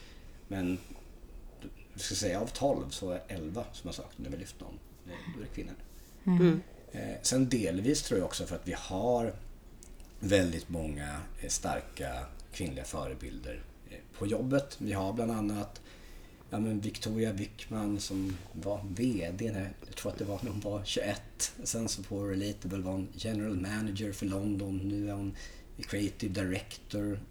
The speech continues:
Speaker 1: eh, för hela företaget. Hon är tjugofyra år gammal.
Speaker 2: Mm.
Speaker 1: Vi har Julia Undin i mitt team som ska öppna upp vårt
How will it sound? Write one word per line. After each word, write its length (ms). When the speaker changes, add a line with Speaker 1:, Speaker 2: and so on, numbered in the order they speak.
Speaker 1:
eh, 240
för 200
hela 240
företaget. 720
Hon 120
är 40
tjugofyra 520
år 180
gammal. 680
Speaker 2:
Mm. 360
Speaker 1:
Vi 60
har 80
Julia 520
Undin 560
i 20
mitt 340
team 460
som 140
ska 180
öppna 260
upp 240
vårt 480